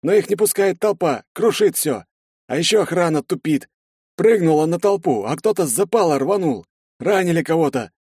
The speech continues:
В общем, не захотели остальные за так пропадать, не лезут в конфликт. Анархия, ей-богу. Дом Ползунова тоже подожгли, но там отпор хороший дали.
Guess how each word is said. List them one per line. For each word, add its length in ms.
В 100
общем, 360
не 60
захотели 480
остальные 460
за 120
так 160
пропадать, 520
не 140
лезут 360
в 20
конфликт. 500
Анархия, 600
ей-богу. 680
Дом 280
Ползунова 540
тоже 300
подожгли, 720
но 180
там 220
отпор 320
хороший 440
дали. 360